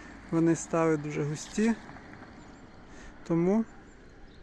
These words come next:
зараз хочу привести їх в порядок. Значить, обрізку я розділю на три етапи. Перший. Видалення сухих гілок. Ці сухі гілки, як правило,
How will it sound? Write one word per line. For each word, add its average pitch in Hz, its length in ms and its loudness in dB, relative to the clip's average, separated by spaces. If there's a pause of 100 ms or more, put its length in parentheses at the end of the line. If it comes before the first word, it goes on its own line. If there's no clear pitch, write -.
(680)
зараз 170 320 4
хочу 165 260 -4
привести 156 460 0
їх 156 100 -10
в - 40 -18
порядок. 147 640 -2 (1300)
Значить, 175 420 2
обрізку 196 420 8
я 180 120 12
розділю 180 420 6
на 180 120 4
три 180 200 4
етапи. 151 500 -2 (220)
Перший. 170 380 4 (1160)
Видалення 180 500 6
сухих 165 420 -2
гілок. 180 480 0 (680)
Ці 175 100 2
сухі 185 280 4
гілки, 170 400 4
як 202 180 10
правило, 170 540 6